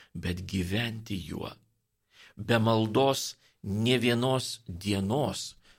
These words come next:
kaip sakydavo mūsų seneliai ir proseneliai.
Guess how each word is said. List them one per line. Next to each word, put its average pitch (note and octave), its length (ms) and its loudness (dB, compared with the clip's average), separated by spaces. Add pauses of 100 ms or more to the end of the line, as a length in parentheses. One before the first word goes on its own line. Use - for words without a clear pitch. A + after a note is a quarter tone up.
kaip - 180 -12
sakydavo F#2 500 -2
mūsų F#2 380 -2 (800)
seneliai F#2 720 2
ir F2+ 100 -4
proseneliai. F2+ 800 0